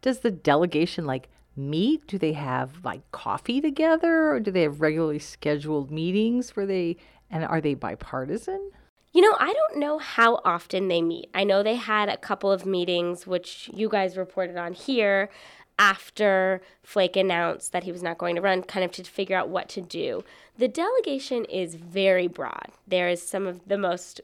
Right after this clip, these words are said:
Speaker 2: conservative members and some of the most progressive members. And so while I think they can all get behind certain issues like veterans, or, and they probably do meet and discuss those,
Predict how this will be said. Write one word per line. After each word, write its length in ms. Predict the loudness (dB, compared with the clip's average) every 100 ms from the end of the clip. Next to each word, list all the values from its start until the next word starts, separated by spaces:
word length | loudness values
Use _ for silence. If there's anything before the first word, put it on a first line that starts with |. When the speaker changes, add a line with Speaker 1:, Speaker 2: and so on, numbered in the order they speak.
| -8
Speaker 2:
conservative 800 | -8 -6 -2 2 2 2 0 4
members 440 | 4 4 2 -2
and 200 | -4 -6
some 160 | -4 -6
of 120 | -6
the 60 | -6
most 360 | -6 -6 -12 -20 -20 -20 _
progressive 640 | -4 0 2 2 0 -2
members. 540 | -2 -4 -2 -4 -4 -10 -20 -10 -6
And 120 | 0
so 100 | 4
while 140 | 4
I 100 | 4
think 260 | -2 -8 -4
they 120 | -6
can 160 | -2 0
all 240 | 0 -2 _
get 240 | 2 2
behind 480 | -4 -4 -2 0 -2
certain 360 | -4 -4 -4 -6
issues 420 | -8 -8 -12 -10
like 220 | -12 -12
veterans, 920 | -8 -4 -2 0 0 0 0 -2 -2 -2
or, 200 | -2 -4 -10 -20 _
and 200 | -4 -2
they 120 | 0 -2
probably 440 | -2 0 0 -4
do 220 | -4 -2
meet 440 | 0 0 0 -4 -6
and 160 | -6 -6
discuss 460 | -8 -2 -2 -2
those, 560 | -2 2 2 0 -4